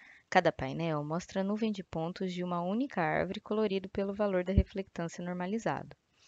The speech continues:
No primeiro painel à esquerda, é possível ver claramente as mudanças de volume e níveis de reflectância nas árvores do tipo Silver Birch, principalmente à medida que as estações progridem da primavera para o outono. Nas árvores coníferas, o que talvez seja mais interessante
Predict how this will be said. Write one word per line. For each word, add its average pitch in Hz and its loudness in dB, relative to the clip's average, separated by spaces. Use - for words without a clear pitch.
No 202 0
primeiro 240 4
painel 147 -2
à 139 -4
esquerda, 151 -2
é 147 0
possível 196 2
ver 208 2
claramente 220 2
as 190 -2
mudanças 165 -2
de 156 -4
volume 151 -2
e 208 0
níveis 202 0
de 180 -6
reflectância 160 -6
nas 311 2
árvores 214 6
do 226 2
tipo - -2
Silver 214 2
Birch, 147 0
principalmente 196 2
à - 2
medida 214 -2
que 226 2
as 220 2
estações 220 2
progridem 190 0
da 156 0
primavera 156 0
para 175 0
o 202 0
outono. 135 -4
Nas 208 4
árvores 202 4
coníferas, 156 -2
o 156 -2
que - -4
talvez 180 4
seja 160 -4
mais 143 -2
interessante 151 -4